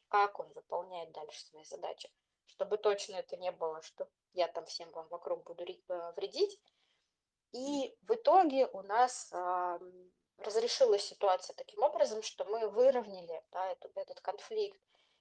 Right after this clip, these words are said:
и спокойно у нас прошло увольнение, когда человек спокойно передает свои дела, действительно эффективен в последние дни, да, мы по-, действительно тоже выполнили свои обязательства, помогли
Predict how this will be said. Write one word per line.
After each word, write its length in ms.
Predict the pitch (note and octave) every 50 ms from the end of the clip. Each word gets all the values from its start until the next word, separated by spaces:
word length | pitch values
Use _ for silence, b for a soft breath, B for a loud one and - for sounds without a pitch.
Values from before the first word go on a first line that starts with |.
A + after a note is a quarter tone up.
| _ _
и 160 | G#3 G3+ G3
спокойно 640 | - - - - G#3+ G#3+ - A#3+ A3+ G#3+ - F3 E3+
у 40 | E3
нас 160 | E3 E3 E3
прошло 460 | - - - F3+ - - - E3+ E3+ E3+
увольнение, 560 | D#3+ F3 F3+ F3+ F#3 G#3+ D4+ F4+ D#4+ C4+ B3+
когда 300 | - F#3+ E3+ D#3+ - E3+
человек 480 | E3+ - - - E3 F3 F3+ F3+ F3 - _ _ _
спокойно 480 | _ _ _ F3 - - G#3 G3+ G3+ F#3
передает 480 | - - - - - E3+ E3+ E3 D#3+ -
свои 260 | - - E3 E3 -
дела, 440 | - - E3 E3+ G3 A#3+ C#4 E4 E4 B B B B B _
действительно 460 | F#3+ - - - - - - - -
эффективен 720 | G3 - G#3+ G#3 - - - A3 G#3+ G#3 F#3 E3+ E3+ E3+ E3+ E3 _ _ _ _
в 20 | -
последние 580 | F3 F3+ - - F3 F3+ F3 - _ F3 F3 - _
дни, 300 | A3 C4 D4+ E4+ F4 b b b b b b b _ -
да, 260 | F3 G3+ G#3+ G#3+ G#3+ - _
мы 240 | F#3 A3 B3 A#3 A3
по-, 220 | - - E3+ - _ _ _ _ _ _ _ _ _
действительно 560 | - E3+ - - - A#3 A3+ - - F3+ F3 E3+
тоже 280 | - F3 F3 - F3
выполнили 500 | E3 F#3+ G3 - - E3+ E3 _ - -
свои 280 | - - - E3+ F3 E3+
обязательства, 720 | E3+ - E3 E3+ F3+ G3+ G#3+ G#3 G#3 G3 - - - F#3
помогли 440 | - - - - F3+ F#3+ G3 G#3 G3